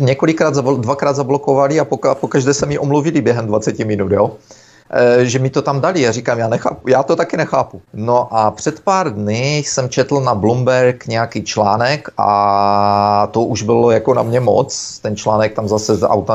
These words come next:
Anthony Fauci, tam zase něco o vakcínách, eh, už se nespomenu, o čem to bylo. Ale vím, že jsem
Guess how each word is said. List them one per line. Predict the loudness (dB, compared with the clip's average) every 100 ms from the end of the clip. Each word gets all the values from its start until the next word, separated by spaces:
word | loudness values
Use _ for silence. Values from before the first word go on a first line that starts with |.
| -2
Anthony | -2 0 0 0
Fauci, | 0 0 -2
tam | -4 -2
zase | -2 -2 -2
něco | -2 0
o | 2
vakcínách, | 0 0 -2 0 2 0 -2
eh, | 0 2 2 0 0 -4 -12 _
už | -6 -2
se | 0
nespomenu, | 0 2 2 2
o |
čem | 2 0
to | 2
bylo. | 2 0 -6 -20 -20 -8
Ale | -2 2
vím, | 2 2
že | 0
jsem | 0